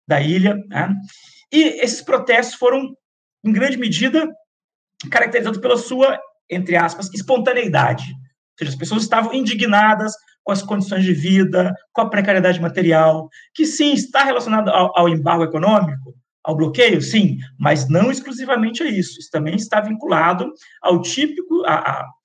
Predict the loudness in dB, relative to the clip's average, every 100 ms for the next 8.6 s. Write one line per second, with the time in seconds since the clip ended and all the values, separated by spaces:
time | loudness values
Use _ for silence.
0 | -2 -2 2 0 0 -2 0 0 0 -4
1 | -2 -2 -4 _ _ _ -4 0 2 2
2 | 2 2 2 0 0 -4 -4 -2 -2 -2
3 | -6 -4 -6 -6 -12 -6 0 2 0 -2
4 | -8 -12 _ _ _ -4 0 0 -2 -6
5 | -4 -4 -6 -2 0 0 -2 -8 -16 -20
6 | _ _ _ _ -6 -4 -4 -8 -20 _
7 | -20 _ _ _ -2 0 0 -2 -2 -6
8 | -4 2 2 2 -2 -10